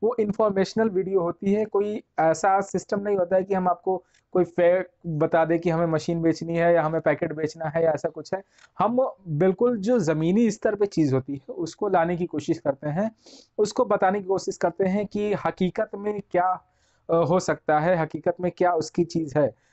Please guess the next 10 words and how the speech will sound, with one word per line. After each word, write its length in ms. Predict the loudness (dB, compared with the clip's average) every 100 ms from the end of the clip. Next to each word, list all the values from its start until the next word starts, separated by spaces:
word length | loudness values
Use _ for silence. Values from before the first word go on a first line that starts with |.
| _ 0
तो 280 | 2 2 0
उसी 420 | -2 2 2 2
चीज़ 360 | 0 0 0 0
को 160 | -2
हम 260 | 0 0 0
बताने 300 | 0 2 0
की 60 | -2
कोशिश 340 | -2 -2 -2
करते 300 | -2 -2 -2
हैं। 220 | -2 -4